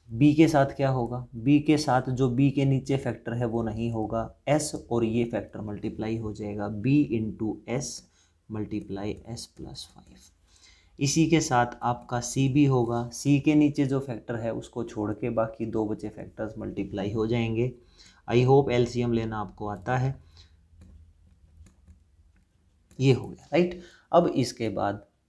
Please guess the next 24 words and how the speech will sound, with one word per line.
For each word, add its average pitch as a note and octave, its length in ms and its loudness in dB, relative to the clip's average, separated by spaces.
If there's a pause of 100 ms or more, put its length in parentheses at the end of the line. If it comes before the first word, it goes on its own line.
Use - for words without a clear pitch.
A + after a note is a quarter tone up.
(720)
कंप्लीट D#3+ 480 6
इसको B2 280 -4
सॉल्व G#2 300 -4
कर A2 140 -8
लीजिए। A#2 480 0 (300)
लेफ्ट C#3 320 4
हैंड B2 160 0
साइड A2+ 300 -2
जो A2+ 100 -4
इक्वेशन G#2+ 520 -4
है, G#2 240 -6
राइट A#2+ 300 2
हैंड A#2 140 -2
साइड G#2+ 300 -6
जो A2+ 100 -2
इक्वेशन G#2 500 -6
है, G#2 200 -4
उसके A2+ 440 -10 (460)
कोफिशिएंट्स C3+ 600 0
को G#2+ 120 -10
आप G#2 200 -4
कंपेयर G2+ 380 -8
कर G#2+ 160 -12
लीजिए। A#2+ 420 -10